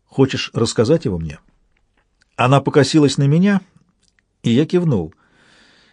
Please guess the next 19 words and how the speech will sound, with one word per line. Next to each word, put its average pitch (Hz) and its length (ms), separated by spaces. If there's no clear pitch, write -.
Я 139 200
сижу 143 340
у 165 100
костра 110 480
с - 80
папой 160 360
и 127 160
волком. 101 500
Он 156 160
очень 156 220
старый. 92 500
Он 127 120
рассказывает 139 600
мне 135 160
разные 127 340
истории, 180 420
а 113 100
я 139 100
записываю. 139 640